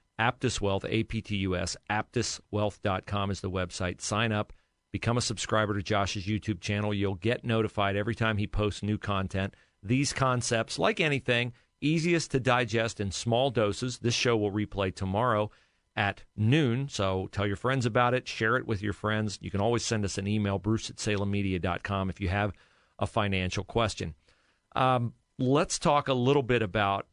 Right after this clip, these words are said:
found money. You alluded to it. I bet there are a lot of people who don't even look in a detailed way at their credit card statement every month. My wife is very, uh, vigilant on that, but every month there's something on our credit card statement. Not that we got cheated on or whatever, but we just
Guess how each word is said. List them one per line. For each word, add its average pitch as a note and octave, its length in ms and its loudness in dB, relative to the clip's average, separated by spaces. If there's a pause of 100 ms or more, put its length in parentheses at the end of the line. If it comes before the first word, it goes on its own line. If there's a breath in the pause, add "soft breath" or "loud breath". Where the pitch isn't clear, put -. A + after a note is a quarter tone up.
(120)
found A#2 500 0
money. A#2 260 2
You G2+ 260 0
alluded A2+ 460 2
to G2+ 200 0
it. F#2+ 200 -2
I C#3 160 2
bet A2+ 300 -2
there G#2 120 0
are G2 40 0
a G2 40 -2
lot G#2 200 0
of G2+ 80 -4
people G#2+ 300 -2
who G2+ 120 -2
don't A2 240 -2
even F#2 220 -4
look A#2+ 460 0 (140)
in A2 120 -2
a G2 60 -2
detailed G#2+ 580 -2
way F#2 260 -6
at F#2+ 100 -8
their G2+ 120 -4
credit D3 340 -4
card F2+ 260 -8
statement - 400 -12
every G2 240 -10
month. E2+ 320 -16
My B2 140 -4
wife A#2 340 0
is D#2+ 180 -8
very, G2 600 -2 (400)
uh, F2 260 -4 (160)
vigilant A2 600 0
on G2 220 -4
that, B2 320 -2
but A2+ 240 -6 (360)
every G3 260 2
month G#3 260 2
there's B2+ 200 0
something A#2 320 -2
on G#2 100 0
our C3 140 2
credit A#2 320 0
card A2 220 -2
statement. A#2 400 -2
Not A3 200 0
that D#4 160 0 (320 soft breath)
we G3+ 80 0
got G3+ 220 0
cheated F3+ 320 0
on D#3 160 2
or C#3 60 2
whatever, C#3+ 300 2
but A2+ 180 -4
we C#3+ 100 0
just D#3+ 240 -4